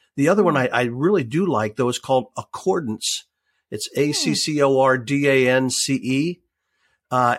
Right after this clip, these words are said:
Speaker 1: a-, and it's, what I like about it is I can, I can put up, uh, four or five Bible translations. I just, uh, you know, it,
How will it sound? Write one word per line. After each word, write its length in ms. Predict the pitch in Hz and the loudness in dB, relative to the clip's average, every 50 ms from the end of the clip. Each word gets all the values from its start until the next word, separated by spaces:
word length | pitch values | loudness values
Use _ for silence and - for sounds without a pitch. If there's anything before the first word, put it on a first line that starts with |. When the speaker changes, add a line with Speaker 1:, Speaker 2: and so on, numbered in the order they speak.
| - 127 | 0 -2
Speaker 1:
a-, 160 | 135 - 147 | -4 -2 -2
and 120 | 151 151 | 0 0
it's, 200 | 180 180 - - - - | 0 0 0 -4 -4 0
what 160 | 139 143 131 | 2 2 2
I 20 | |
like 240 | 123 131 160 - - | 2 2 0 0 0
about 260 | 180 151 170 147 135 | 0 0 2 2 2
it 200 | 147 151 120 110 | 2 2 0 0
is 160 | 117 117 - 120 | -2 -4 -4 -4
I 100 | 135 127 | -4 -4
can, 240 | - 165 135 - - _ _ - | -2 -4 -4 -4 -8 _ _ -12
I 100 | 143 143 | -10 -8
can 120 | - 131 | -8 -8
put 180 | 131 - 147 135 | -6 -4 -2 0
up, 240 | 135 120 - - - | 0 0 0 0 -2
uh, 120 | 98 98 | -2 -2
four 340 | - - - 170 180 180 170 | -4 -2 0 2 4 4 4
or 60 | 147 | 2
five 400 | 143 - 160 143 143 135 120 110 | 0 -2 -2 0 0 -2 0 0
Bible 320 | - 127 127 143 135 143 143 | 0 2 2 2 2 0 -2
translations. 880 | - - 143 127 123 - 135 117 117 123 131 131 156 151 156 156 - - _ _ _ _ _ _ _ _ _ _ _ _ | -2 0 0 0 0 0 0 0 0 2 2 0 -2 -2 -4 -6 -8 -12 _ _ _ _ _ _ _ _ _ _ _ _
I 100 | - - 123 | -8 -6 -6
just, 220 | 131 127 - - | -6 -6 -6 -4
uh, 120 | - 123 - | -4 -4 -4
you 100 | - 123 | -4 -4
know, 100 | 113 113 | -4 -4
it, 120 | 110 131 | -6 -6